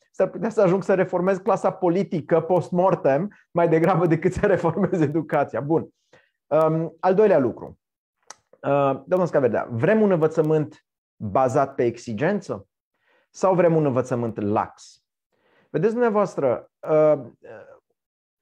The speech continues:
noi eram obișnuiți cu exigență. Viața este exigentă.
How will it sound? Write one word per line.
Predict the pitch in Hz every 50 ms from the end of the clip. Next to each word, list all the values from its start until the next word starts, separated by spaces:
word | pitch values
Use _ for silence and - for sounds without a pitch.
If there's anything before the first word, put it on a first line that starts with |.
| _ _ _
noi | - 180 185 226 254 247
eram | 240 233 247 247
obișnuiți | 247 220 202 202 170 175 180 151 143 160 226 240 - - - - - _ _ _
cu | - - - -
exigență. | 208 202 208 - - 208 180 208 208 190 160 127 - - - - _ _ _ _ _ _ _ _ _ _ _ _ _ _ _ _
Viața | - 107 101 147 208 240 240 - - 202
este | 160 147 139 139 139 - 120
exigentă. | 117 113 - - 120 104 107 110 101 92 85 - - - -